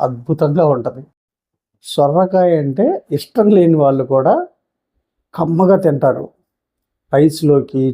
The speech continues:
చపాతీలోకి, పూరీలోకి చాలా అంటే చాలా బాగుంటదండి. నేను ఎలా చేశానో మీకు తెలియాలంటే వీడియోని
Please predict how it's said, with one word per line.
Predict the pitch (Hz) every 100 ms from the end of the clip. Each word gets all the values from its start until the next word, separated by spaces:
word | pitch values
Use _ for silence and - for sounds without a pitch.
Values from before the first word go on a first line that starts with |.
| -
చపాతీలోకి, | 135 135 151 151 135 135 - 135 127 127 147 _ _ _ _ _ _
పూరీలోకి | 180 180 175 156 139 131 131 127 -
చాలా | 170 175 202 196
అంటే | 185 190 180
చాలా | 156 185 165
బాగుంటదండి. | 151 143 135 127 120 120 120 135 _ _ _ _ _ _ _ 147
నేను | 139 160 156 151
ఎలా | 190 190
చేశానో | 175 180 156 156
మీకు | 139 123 135
తెలియాలంటే | 147 147 135 120 127 127 131 131 135
వీడియోని | 165 180 202 170 151